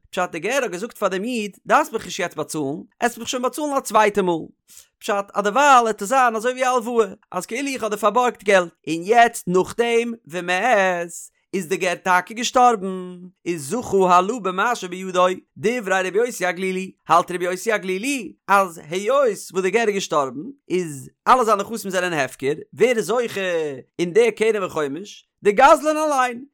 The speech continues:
ער, דער, וואס האט עס, ער, ממילא קען ער עס האלטן פאר זיך. רבי עקיבא אומר, רבי עקיבא זאגט ניין. רבי עקיבא זאגט, אין לא תקנה, עד שיוצא גזלו מתחת ידו. נישט דו, אז ער זאגט, אז א גזלן האלט דער געלט ביי זיך,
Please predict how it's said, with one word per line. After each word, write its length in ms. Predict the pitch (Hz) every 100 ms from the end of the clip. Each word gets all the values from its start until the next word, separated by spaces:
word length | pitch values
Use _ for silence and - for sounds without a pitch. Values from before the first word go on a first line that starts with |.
| -
ער, 280 | 294 269
דער, 160 | 214 233
וואס 160 | 190 175
האט 200 | - 196
עס, 340 | 208 - - -
ער, 160 | 240
ממילא 300 | 254 311 302
קען 220 | 254 262 262
ער 60 |
עס 80 | 233
האלטן 260 | 233 226 220
פאר 140 | 240
זיך. 360 | 160 147 - - -
רבי 140 | 156 160
עקיבא 340 | - 190 151
אומר, 320 | 147 135 143 196 -
רבי 140 | 151
עקיבא 220 | 190 262 262
זאגט 220 | 254 -
ניין. 280 | 202 185 175 _ -
רבי 140 | 147
עקיבא 260 | 147 254 226
זאגט, 560 | 165 254 220 180 _ _ -
אין 280 | 226 294 277
לא 140 | 196
תקנה, 500 | 160 - 262 226 202 196 _
עד 240 | 214 262 262
שיוצא 640 | 202 185 226 262 - 220 208 175
גזלו 460 | 151 202 254 233 208
מתחת 500 | 202 226 233 226 214
ידו. 260 | 202 180 165 156 -
נישט 160 | 170 160
דו, 140 | 269
אז 80 | 226
ער 100 | 196
זאגט, 340 | 226 233 175 - - -
אז 400 | 180 180 165 151 -
א 80 |
גזלן 380 | 156 208 233 185
האלט 260 | 196 226 185
דער 100 | 165
געלט 200 | 214 190
ביי 120 | 151
זיך, 420 | 160 277 269 -